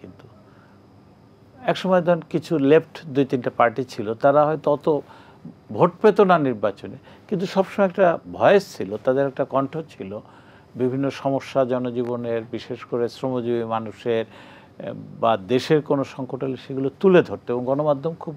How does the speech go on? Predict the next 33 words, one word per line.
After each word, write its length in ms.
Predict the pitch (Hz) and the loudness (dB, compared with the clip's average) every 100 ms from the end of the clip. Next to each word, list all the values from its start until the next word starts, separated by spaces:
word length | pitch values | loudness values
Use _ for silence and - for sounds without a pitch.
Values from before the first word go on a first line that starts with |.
| 135 | -4
গুরুত্ব 340 | 165 165 170 | -4 0 -2
দিয়ে 280 | 139 131 110 - - _ - _ _ _ _ _ _ _ _ | 0 0 0 -6 -20 _ -20 _ _ _ _ _ _ _ _
প্রকাশ 320 | 160 151 156 | 0 2 2
করতো। 300 | - 95 - | 0 -10 -6
মৌলানা 340 | 131 175 196 185 | 2 6 6 6
ভাসানী 320 | 175 185 185 | 2 2 -4
সাহেব 280 | - 175 165 | 2 4 4
এক 140 | 156 | 2
সময়, 380 | - 180 156 151 - - - - - | 0 0 2 2 -2 -18 -12 -10 2
তার 180 | 165 143 | 2 6
দল 220 | 180 190 | 8 8
কিন্তু 260 | 185 165 170 | 6 0 -4
ছোট 260 | - 190 | 0 4
হয়ে 220 | 180 131 104 | 6 4 4
গেছিল, 340 | 104 - 135 | -2 -2 0
তার 260 | 127 156 147 - | 4 2 2 2
চারপাশে 460 | 160 151 143 160 | 2 2 -2 -2
যারা 260 | 143 147 147 | 2 4 6
বহু 200 | 143 147 | 4 2
বছর 280 | 143 - 143 - | 2 0 -6 -6
ছিলেন 380 | 160 143 123 - - - - - - | 0 2 2 0 -20 -20 -20 -20 -4
তারা 140 | 170 160 | -2 -2
ছিলেন 260 | - 143 101 | -2 -4 -4
না, 120 | 104 | -6
কিন্তু 220 | 143 185 | -2 4
ওনার 160 | 214 208 | 6 6
কণ্ঠটা 640 | 214 220 208 208 180 131 - - - - - | 6 6 4 6 6 4 0 -18 -20 -20 0
ছিল, 180 | 190 185 | 4 6
মানুষ 360 | 175 170 - | 4 2 0
মনে 140 | 180 151 | 0 0
করতো 300 | 139 - 123 | -2 -4 -6
যে 100 | 117 | -4
একটা 360 | 110 - 151 | -6 -6 -8